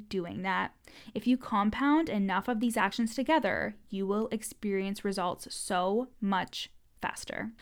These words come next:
The next question was from a one-to-one client. She left me a voice note that someone said yes two days ago to coaching with her for six months. Yay! And she had sent her the contract, but the potential client hadn't signed it yet.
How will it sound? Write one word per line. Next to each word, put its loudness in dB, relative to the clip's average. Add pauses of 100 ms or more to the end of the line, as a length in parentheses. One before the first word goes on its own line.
(320)
The 10
next 6
question 4
was 2
from 6
a 12
one-to-one 6
client. -2
She -2
left 0
me 4
a 0
voice 2
note 2
that -2
someone 2
said 0
yes 4
two 2
days 2
ago 2
to 2
coaching -4
with 0
her 2
for -4
six -4
months. 2
Yay! 4 (360)
And 4
she 2
had 2
sent -2
her 2
the 0
contract, 0
but 0
the 0
potential 2
client 2
hadn't 0
signed 0
it -6
yet. -4